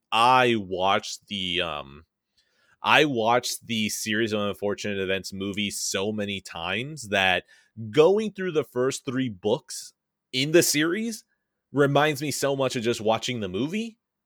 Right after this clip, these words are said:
So the first three books, rewatching those, I honestly should just skip those every single time now, because even though they are way more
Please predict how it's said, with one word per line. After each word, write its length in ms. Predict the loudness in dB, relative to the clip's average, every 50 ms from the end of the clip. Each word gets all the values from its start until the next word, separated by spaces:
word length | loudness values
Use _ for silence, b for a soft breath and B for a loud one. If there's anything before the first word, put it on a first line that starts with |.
| _ _
So 560 | -12 -4 2 4 6 8 8 6 4 2 -2 -10 _ _ _ _ _ -10
the 260 | -8 4 4 4 4
first 400 | 6 2 2 2 2 0 -2 -4
three 180 | -4 -4 -4 -2
books, 300 | 2 2 2 2 2 -2
rewatching 560 | -2 0 2 4 4 2 2 0 -6 -4 -2
those, 180 | 0 0 0 0 0
I 60 | 0 2
honestly 240 | 2 2 2 2 0
should 160 | -2 -2 -4
just 180 | -4 -4 -4 -2
skip 180 | -4 -6 -6 -6
those 240 | -8 -12 -10 -4
every 180 | -2 -2 -2 -2
single 220 | -4 -6 -8 -8
time 220 | -8 -8 -8 -8 -8
now, 160 | -10 -12 -12 -14 _
because 380 | -10 -6 -2 0 0 0 0 -4 b b b b b b b b b -4
even 480 | 0 0 2 2 0 0 -2 -4 2
though 320 | 6 8 8 8 8 6 4
they 240 | 2 4 4 6
are 180 | 6 4 2 0
way 380 | -2 -2 -2 0 0 0 -2 -2
more 500 | -2 -2 -2 0 0 0 -2 -4 -6